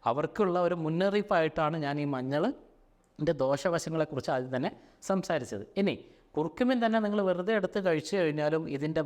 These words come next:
ബയോ അവൈലബിലിറ്റി അല്ലെങ്കിൽ ഇതിൻ്റെ ശരീരത്തിനകത്ത് ഇതിൻ്റെ പ്രവർത്തനം വർദ്ധിപ്പിക്കാൻ വേണ്ടി നമുക്ക് കഴിയണമെന്നില്ല. ഇതിനകത്ത് ചില കാര്യങ്ങൾ കൂടി നിങ്ങൾ ആലോചിക്കേണ്ടതായിട്ടുണ്ട്. ഒന്ന്, നിങ്ങൾ വെറുതെ ഒരു ഗ്ലാസ് വെ-, വെള്ളത്തിനകത്ത് മഞ്ഞൾപ്പൊടി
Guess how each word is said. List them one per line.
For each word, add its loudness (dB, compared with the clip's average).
ബയോ 0
അവൈലബിലിറ്റി 0
അല്ലെങ്കിൽ -2
ഇതിൻ്റെ 0
ശരീരത്തിനകത്ത് 0
ഇതിൻ്റെ 0
പ്രവർത്തനം 0
വർദ്ധിപ്പിക്കാൻ -2
വേണ്ടി 0
നമുക്ക് -6
കഴിയണമെന്നില്ല. -2
ഇതിനകത്ത് 0
ചില 2
കാര്യങ്ങൾ 0
കൂടി -2
നിങ്ങൾ -2
ആലോചിക്കേണ്ടതായിട്ടുണ്ട്. -2
ഒന്ന്, 2
നിങ്ങൾ 4
വെറുതെ 2
ഒരു 2
ഗ്ലാസ് 0
വെ-, -6
വെള്ളത്തിനകത്ത് 0
മഞ്ഞൾപ്പൊടി 0